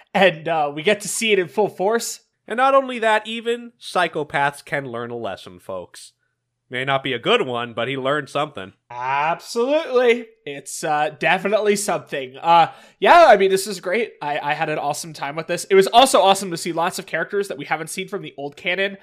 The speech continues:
Speaker 1: uh, make their way into the new canon in a similar but different form. It's, it's pretty cool.
Speaker 2: Speaking of, we might see some of those faces return in a minute or two.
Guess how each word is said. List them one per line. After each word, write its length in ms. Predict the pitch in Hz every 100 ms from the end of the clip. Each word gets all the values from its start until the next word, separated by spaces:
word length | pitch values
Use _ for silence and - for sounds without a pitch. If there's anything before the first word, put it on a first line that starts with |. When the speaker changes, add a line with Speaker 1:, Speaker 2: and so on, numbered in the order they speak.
| - _ _
Speaker 1:
uh, 100 | 156
make 240 | 139 160 -
their 120 | 170
way 200 | 147 165
into 160 | 170
the 100 | 151
new 140 | 135 143
canon 420 | - 165 170 175
in 160 | - 156
a 140 | 147
similar 540 | - - 277 269 247
but 200 | 214 190
different 280 | 190 190 -
form. 320 | - 139 104 -
It's, 160 | -
it's 200 | - 180
pretty 220 | - 320
cool. 300 | 311 294 - -
Speaker 2:
Speaking 600 | - - 269 220 214 190
of, 220 | 170 170
we 100 | 381
might 260 | 311 175 -
see 240 | - 120
some 260 | - 113 95
of 60 |
those 200 | 85 85
faces 420 | - 104 90 78
return 400 | 90 90 - 98
in 140 | 87 87
a 40 |
minute 260 | 90 90 85
or 140 | 80
two. 360 | - 87 87